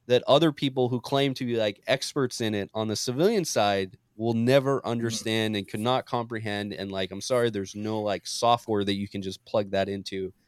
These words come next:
Speaker 1: and it's gonna tell you exactly
Speaker 2: Right.
Speaker 1: what needs to go.
Speaker 2: There's no software, but the Army's always hiring if you do wanna find
Speaker 1: It's,
Speaker 2: out,
Speaker 1: uh,
Speaker 2: you know?
Speaker 1: for sure. Um,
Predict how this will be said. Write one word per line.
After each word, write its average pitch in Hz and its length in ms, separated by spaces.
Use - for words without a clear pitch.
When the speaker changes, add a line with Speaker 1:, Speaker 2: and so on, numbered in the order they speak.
Speaker 1:
and 110 120
it's 104 120
gonna 107 180
tell 104 200
you 104 140
exactly 98 500
Speaker 2:
Right. - 20
Speaker 1:
what 98 240
needs 95 320
to 92 100
go. 90 300
Speaker 2:
There's 123 140
no 170 80
software, 156 460
but 120 140
the 131 80
Army's 135 320
always 131 260
hiring 113 380
if 110 140
you 127 60
do 120 140
wanna 113 180
find 104 260
Speaker 1:
It's, - 60
Speaker 2:
out, 120 100
Speaker 1:
uh, 131 120
Speaker 2:
you 98 100
know? - 60
Speaker 1:
for 165 120
sure. 120 400
Um, 120 500